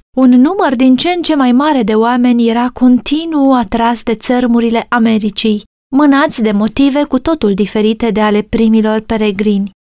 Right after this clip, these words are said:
Deși credința și curăția de la început exercitau o putere larg răspândită și decisivă, influența lor a devenit din ce în ce mai mică, pe măsură ce creștea numărul acelora care căutau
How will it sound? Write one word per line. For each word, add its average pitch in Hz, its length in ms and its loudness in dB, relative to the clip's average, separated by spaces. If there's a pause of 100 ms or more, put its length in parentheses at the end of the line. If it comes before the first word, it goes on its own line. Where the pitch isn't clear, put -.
(380)
Deși 220 300 -2
credința 226 600 0
și 208 140 -4
curăția 226 540 -2
de 196 100 -4
la 196 140 0
început 202 640 -4
exercitau 233 840 -2
o 240 100 -2
putere 233 480 -2
larg 233 360 0
răspândită 208 800 -4
și 202 180 -6
decisivă, 214 760 -2 (280)
influența 269 680 0
lor 254 260 0
a 247 100 -2
devenit 247 460 -2
din 220 240 0
ce 277 180 -4
în 294 140 -4
ce 269 160 -2
mai 254 180 2
mică, 202 420 -4 (240)
pe 269 40 2
măsură 285 440 0
ce 285 140 -4
creștea 269 680 -2
numărul 262 560 0
acelora 220 640 -2
care 233 260 -4
căutau 233 680 -2